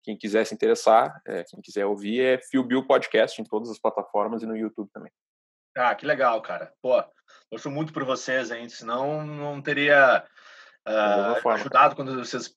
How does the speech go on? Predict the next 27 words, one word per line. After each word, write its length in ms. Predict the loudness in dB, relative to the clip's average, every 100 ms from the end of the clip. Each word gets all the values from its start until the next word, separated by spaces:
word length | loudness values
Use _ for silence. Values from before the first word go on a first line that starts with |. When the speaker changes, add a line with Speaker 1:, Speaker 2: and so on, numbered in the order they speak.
| _
Speaker 2:
precisavam 640 | -14 -10 0 6 6 6 2
ali 140 | 0
naquele 240 | -4 -8
início, 400 | -10 -8 -10 -8
né? 160 | -8 -6
Speaker 1:
Com 60 | -2
certeza. 320 | -2 -2 -2
Speaker 2:
Pra 80 | -2
mim 60 | -2
é 60 |
um 40 | 0
Speaker 1:
Com 60 |
Speaker 2:
prazer. 380 | 2 4 4 4
Speaker 1:
certeza. 280 | 2 -2 -6 _
Speaker 2:
Galera, 340 | 4 8 10 10
tá 100 | 8
começando 360 | 6 4 2
o 80 | 4
episódio 800 | 4 2 8 10 10 6 2 2
Made 380 | 0 4 6 4
in 280 | -2 -2 2
U 120 | 6
S 260 | 6 4 2
A. 320 | 2 2 -8 -6
E 80 |
aí, 100 | -4
Gabriel, 460 | 2 2 4 2 2